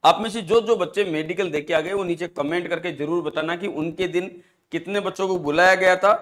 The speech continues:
और कितने बच्चे पहुंचे थे, कितने बच्चे मेडिकल में फिट हुए, तो आपका सारा डाउट यही क्लियर हो जाएगा। समझ गए बात को? ये अब तक का रेशियो है लाडलो कट ऑफ का। मुझे लगता है कि कट ऑफ ज्यादा जंप नहीं करेगी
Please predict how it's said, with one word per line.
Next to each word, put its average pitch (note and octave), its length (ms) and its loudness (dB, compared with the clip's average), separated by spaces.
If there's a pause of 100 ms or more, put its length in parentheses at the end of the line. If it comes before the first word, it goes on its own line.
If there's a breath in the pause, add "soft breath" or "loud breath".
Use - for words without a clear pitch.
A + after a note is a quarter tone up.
और F#3+ 160 -4
कितने G#3+ 260 -2
बच्चे F#3 240 -4
पहुंचे F#3+ 360 -6
थे, G#3+ 180 -4
कितने G3+ 340 -4
बच्चे F3+ 240 -4
मेडिकल C#3+ 360 -4
में G#3 100 -8
फिट C#3+ 260 -10
हुए, A#2 120 -6
तो - 1120 -4 (1300)
आपका E3 340 2
सारा E3+ 320 2
डाउट D#3+ 300 0
यही E3 260 -6
क्लियर D3 300 -6
हो A#2+ 100 -14
जाएगा। G2+ 300 -14 (1160)
समझ G#3 220 0
गए A3 120 4
बात G3+ 180 6
को? - 340 -8 (1500)
ये F3 200 4
अब B3+ 180 6
तक - 200 -2
का G3 120 2
रेशियो E3 400 -2
है D3+ 100 2
लाडलो D3 380 2
कट C#3+ 260 -2
ऑफ C#3 200 0
का। D#3 100 4
मुझे E3+ 260 0
लगता F3 260 2
है F3 140 2
कि F3 140 -12
कट D#3+ 240 -8
ऑफ E3+ 220 -6
ज्यादा D3 360 -2
जंप D3 280 -8
नहीं B2+ 260 -8
करेगी C#3+ 380 -6